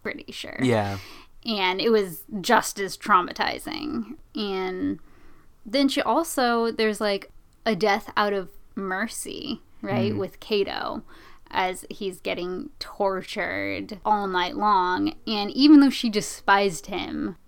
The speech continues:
Speaker 1: in the end, she kills him out of mercy, not, not out of hatred.
Speaker 2: Mm-hmm.
Speaker 1: And then she has guilt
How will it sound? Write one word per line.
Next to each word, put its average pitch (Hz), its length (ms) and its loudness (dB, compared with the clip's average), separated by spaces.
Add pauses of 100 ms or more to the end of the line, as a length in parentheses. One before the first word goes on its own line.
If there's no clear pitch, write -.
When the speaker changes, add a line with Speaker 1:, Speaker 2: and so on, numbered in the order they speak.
(320)
Speaker 1:
in 214 140 0
the 196 120 -2
end, 214 300 2
she - 140 -4
kills 220 440 2
him 190 140 -2
out 175 120 2
of 185 80 -4
mercy, 185 400 -4
not, - 320 -4 (160)
not 190 220 -2
out - 160 -4
of 202 120 -8
hatred. 262 500 0
Speaker 2:
Mm-hmm. 220 460 2 (580)
Speaker 1:
And 233 180 2
then 208 400 -2
she - 180 -4
has 190 240 2
guilt 208 580 2